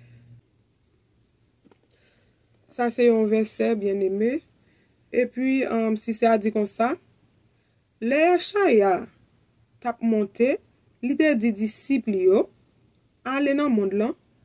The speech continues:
montre yo pou yo obsève. Obsèvasyon,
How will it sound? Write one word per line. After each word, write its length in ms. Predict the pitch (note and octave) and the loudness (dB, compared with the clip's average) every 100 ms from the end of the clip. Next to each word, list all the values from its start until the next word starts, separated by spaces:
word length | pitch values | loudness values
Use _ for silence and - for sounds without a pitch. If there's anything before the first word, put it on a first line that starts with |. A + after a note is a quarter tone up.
| _ _ _ _ _ _ _ | _ _ _ _ _ _ _
montre 640 | A3 C#4 D4+ - B3+ C#4 C#4 | -2 0 -2 -4 0 4 6
yo 220 | D4 C#4+ A3 _ _ _ _ | 6 4 0 _ _ _ _
pou 140 | A#3 A#3 | 0 2
yo 160 | A3 G#3+ | 4 2
obsève. 640 | G3+ - G#3+ F#3 E3 - _ _ _ _ _ _ _ _ _ _ _ _ _ A#3+ | -2 -2 0 0 -2 -12 _ _ _ _ _ _ _ _ _ _ _ _ _ -8
Obsèvasyon, 1000 | B3 - C#4+ C#4 C#4+ C#4+ - D#4 F4+ | -8 -4 -2 0 0 0 0 2 2